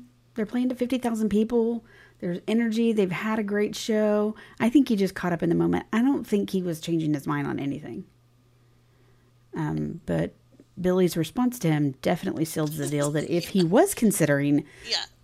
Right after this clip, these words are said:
Speaker 1: saying, "Oh, dude, you know what? I've thought it over and I just wanna keep doing it," Billy was done.
Speaker 2: Yeah.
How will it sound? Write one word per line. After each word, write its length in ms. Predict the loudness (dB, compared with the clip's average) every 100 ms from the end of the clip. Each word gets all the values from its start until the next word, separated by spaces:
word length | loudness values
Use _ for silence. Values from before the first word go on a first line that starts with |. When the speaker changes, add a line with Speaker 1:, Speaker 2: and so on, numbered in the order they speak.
| _ -8
Speaker 1:
saying, 340 | 0 2 2
"Oh, 280 | 2 4 4
dude, 300 | 6 6 6
you 60 | 2
know 100 | 2
what? 160 | 0
I've 120 | -2 -2
thought 180 | -2
it 100 | 0
over 380 | 0 0 0 -2
and 220 | 0 0 0
I 100 | -2
just 220 | -4 -6
wanna 100 | -6
keep 180 | -4 -2
doing 220 | 0 2
it," 180 | 0 2
Billy 240 | 2 2
was 180 | 2 0
done. 340 | -2 -2 -4 -8 _ _ _ _
Speaker 2:
Yeah. 100 | -20